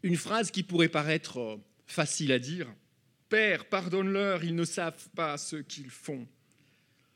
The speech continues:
Facile à dire dans un contexte, euh, normal, mais ô combien c'est divin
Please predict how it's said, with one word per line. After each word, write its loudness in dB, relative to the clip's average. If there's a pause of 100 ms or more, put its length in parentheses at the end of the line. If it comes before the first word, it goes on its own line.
(760)
Facile 0
à 4
dire 0
dans 0
un 2
contexte, -2
euh, 0
normal, -2 (2000)
mais 4
ô 8
combien 0
c'est -2
divin -4